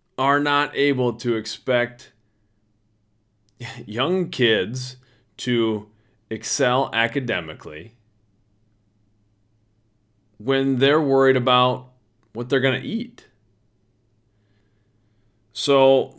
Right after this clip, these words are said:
at a time when so many of us are getting ready for Thanksgiving, the holiday season, so much of that is food and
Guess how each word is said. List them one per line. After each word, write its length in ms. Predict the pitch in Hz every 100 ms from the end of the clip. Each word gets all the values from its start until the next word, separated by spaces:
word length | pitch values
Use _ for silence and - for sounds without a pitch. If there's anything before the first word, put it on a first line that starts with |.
| 87
at 420 | 139 131 127 139
a 120 | 131 127
time 760 | 127 160 170 170 165 156 -
when 560 | 123 127 127 123 120 107 _ _ _ _ _ _ _ _ _ _ _ _ _ _ _ _ _ _
so 300 | - - 131
many 240 | 135 135
of 120 | 131
us 260 | 127 127 127
are 80 | 107
getting 400 | 95 104 101 92
ready 380 | 95 98 107 107
for 480 | - 92 87 85
Thanksgiving, 1080 | 85 87 85 85 - 165 147 147 143 139 135
the 120 | 104
holiday 480 | 95 107 98 92 90
season, 720 | 85 - 190 156 151 143 135 - -
so 240 | - - 120
much 260 | 123 123
of 120 | 127 107
that 240 | 110 107
is 320 | 98 87 90 - _ _ _ _ _ _ _ _ _ _
food 1000 | - - 226 220 208 196 185 185 170
and 460 | 123 95 90 90 90